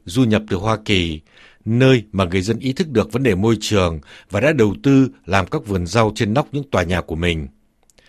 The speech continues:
Hai nghìn không trăm mười hai được Tòa thị chính Paris coi là năm nông nghiệp đô thị. Ngày hội vườn được tổ chức vào cuối tháng chín hàng năm là dịp để nhắc nhở người dân về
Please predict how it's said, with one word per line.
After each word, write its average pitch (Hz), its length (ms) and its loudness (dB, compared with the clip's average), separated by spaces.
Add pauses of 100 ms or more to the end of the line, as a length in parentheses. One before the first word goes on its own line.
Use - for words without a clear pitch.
(360)
Hai 143 180 -4
nghìn 107 160 -2
không 135 160 -6
trăm 131 180 -2
mười 95 140 0
hai 117 460 0
được 101 260 -4
Tòa 98 160 0
thị 85 140 -6
chính 113 260 -4
Paris 113 400 2 (100)
coi 107 180 4
là 92 120 0
năm 107 300 0
nông 107 160 2
nghiệp 90 180 -2
đô 107 140 2
thị. 92 340 -2 (680)
Ngày 107 140 0
hội 104 200 -2
vườn 98 440 2
được 110 200 -6
tổ 87 100 -4
chức 170 200 -4
vào 101 140 -2
cuối 127 180 0
tháng 131 160 -4
chín 139 200 -2
hàng 95 320 -2
năm 110 280 0 (340)
là 98 180 0
dịp 101 300 -2
để 92 140 -4
nhắc 139 220 -4
nhở 98 180 0
người 85 180 -4
dân 110 440 -2
về 87 220 -4